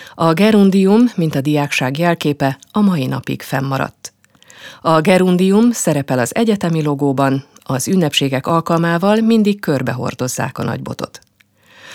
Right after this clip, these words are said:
A próbatételek szokása sem halt ki, a mai napig előfordulnak gerundiumos erőgyakorlatok. A kiállításon látható gerundium a kollégiumban lévő eredeti bot utánzata.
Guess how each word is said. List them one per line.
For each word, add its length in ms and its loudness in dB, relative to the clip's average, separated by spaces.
A 100 2
próbatételek 840 2
szokása 500 -2
sem 240 0
halt 240 0
ki, 240 0
a 80 -2
mai 240 4
napig 300 -2
előfordulnak 960 -2
gerundiumos 920 -2
erőgyakorlatok. 960 -10
A 140 2
kiállításon 840 2
látható 460 -2
gerundium 720 2
a 180 0
kollégiumban 760 0
lévő 440 2
eredeti 560 -4
bot 320 -4
utánzata. 720 0